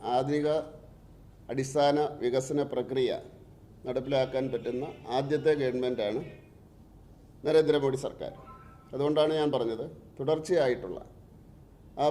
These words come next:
പ്രക്രിയ നടക്കുന്നു. അതിൻ്റെ ഭാഗമായിട്ട് ഒരു ല-, പതിനൊന്ന് ലക്ഷത്തി പതിനോരായിരത്തി ഒരുന്നൂറ്റി പതിനൊന്ന് ലക്ഷം കോടി രൂപ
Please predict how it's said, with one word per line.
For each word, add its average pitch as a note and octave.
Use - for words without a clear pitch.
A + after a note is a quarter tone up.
പ്രക്രിയ C3+
നടക്കുന്നു. -
അതിൻ്റെ E3+
ഭാഗമായിട്ട് C#3
ഒരു D3
ല-, E3+
പതിനൊന്ന് E3+
ലക്ഷത്തി E3+
പതിനോരായിരത്തി D3+
ഒരുന്നൂറ്റി C#3+
പതിനൊന്ന് B2+
ലക്ഷം B2+
കോടി C3+
രൂപ F2